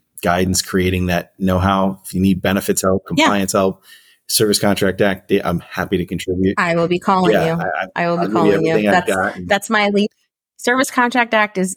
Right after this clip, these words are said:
Speaker 2: uh, on the contracting, like, on the C O side, is my least favorite thing because of all of the wage determinations and the updates that we have to do.
Speaker 1: Yep.
Speaker 2: But, um, I will definitely, 'cause, you know,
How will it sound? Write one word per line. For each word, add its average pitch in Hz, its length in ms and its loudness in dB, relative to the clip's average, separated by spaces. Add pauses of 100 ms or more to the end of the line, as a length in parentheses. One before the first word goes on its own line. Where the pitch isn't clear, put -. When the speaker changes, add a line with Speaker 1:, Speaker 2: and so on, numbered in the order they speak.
Speaker 2:
uh, 180 160 2
on 180 120 2
the 175 80 -2
contracting, 185 840 0
like, 170 120 0
on 165 100 2
the 160 100 0
C 175 240 -2
O 170 80 4
side, 180 480 0
is 165 160 -2
my 160 160 0
least 160 340 -2
favorite 170 380 0
thing 165 260 2
because 165 360 -2
of 151 120 -2
all 151 220 2
of 156 120 -4
the 156 100 -2
wage 160 260 -2
determinations 170 800 -2
and 151 220 -2
the 156 200 0
updates 165 400 0
that - 140 0
we 185 80 2
have 180 200 0
to 190 100 -4
do. 190 100 0
Speaker 1:
Yep. - 280 2 (300)
Speaker 2:
But, 160 300 2
um, 151 300 0
I 160 80 0
will 170 160 2
definitely, 165 500 0
'cause, 165 260 -4
you 165 200 -6
know, 143 140 2